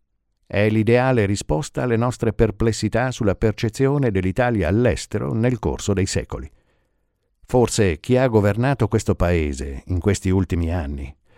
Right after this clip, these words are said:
è stato più italiano di tutti?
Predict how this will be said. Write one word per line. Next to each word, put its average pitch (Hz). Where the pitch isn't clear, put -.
è -
stato 127
più 120
italiano 120
di 117
tutti? 113